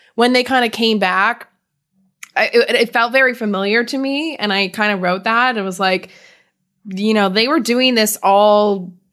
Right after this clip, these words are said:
down the stretch. Um, you know, there was a number of games. Obviously, the Oakland one stands out. There was a couple in Baltimore where they came back kind of really dramatically, scored a lot of runs.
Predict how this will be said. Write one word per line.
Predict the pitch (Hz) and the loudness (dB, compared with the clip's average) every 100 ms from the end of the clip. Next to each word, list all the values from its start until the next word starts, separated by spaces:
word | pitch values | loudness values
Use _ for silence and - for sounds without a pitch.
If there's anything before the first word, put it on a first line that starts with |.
| - | -2
down | 190 196 196 | 0 2 0
the | 180 | -4
stretch. | - 180 165 - - - - - | -2 0 -2 -6 -10 -10 -8 -2
Um, | 190 175 170 175 | 0 2 0 -2
you | 185 | -4
know, | 175 | -4
there | 180 | -4
was | 185 | -2
a | |
number | 202 226 208 | 0 2 0
of | 190 | 0
games. | 190 185 180 175 185 | -2 -2 -2 -2 -2
Obviously, | 185 185 190 | -2 -4 -6
the | 180 | -4
Oakland | 185 185 190 180 | -4 -4 -6 -6
one | 175 | -6
stands | 175 175 170 | -6 -8 -6
out. | 175 175 | -2 -2
There | 156 | -2
was | 170 | -6
a | 180 | -6
couple | - 180 175 | -4 -2 -2
in | 170 | -4
Baltimore | 170 170 175 185 180 170 | -2 -2 -2 -6 -6 -6
where | 165 | -6
they | 165 | -10
came | 180 175 | -8 -6
back | 170 165 165 | -2 -4 -4
kind | - 170 | -10 -10
of | 165 | -6
really | 175 175 | -4 -4
dramatically, | 175 170 170 170 175 170 | -6 -8 -8 -10 -10 -12
scored | - 170 175 | -10 -8 -6
a | |
lot | 175 170 | -6 -8
of | 170 | -6
runs. | 170 170 170 - | -8 -6 -10 -12